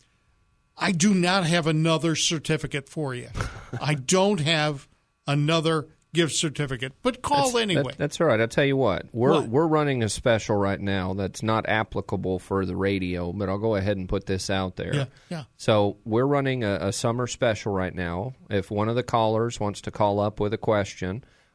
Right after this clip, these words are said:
Speaker 2: I'll come out and do a free site visit, do an inspection
Speaker 1: Ooh.
Speaker 2: for you, and offer you a thirty percent discount across all services.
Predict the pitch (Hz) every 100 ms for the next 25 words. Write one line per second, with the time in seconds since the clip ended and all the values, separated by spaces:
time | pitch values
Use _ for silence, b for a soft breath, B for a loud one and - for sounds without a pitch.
0 | b 95 104 98 101 113 107 104 95 -
1 | 101 107 - 110 104 - 98 90 92 113
2 | _ - 95 95 104 107 120 110 113 107
3 | 107 101 92 90 92 - 98 110 123 -
4 | 98 110 - 110 92 82 90 92 87 -
5 | - - 107 107 113 117 - - - 101
6 | 101 98 98 98 - 104 101 101 - -
7 | 95 92 - 85 92 95 101 - 104 95
8 | - - - - -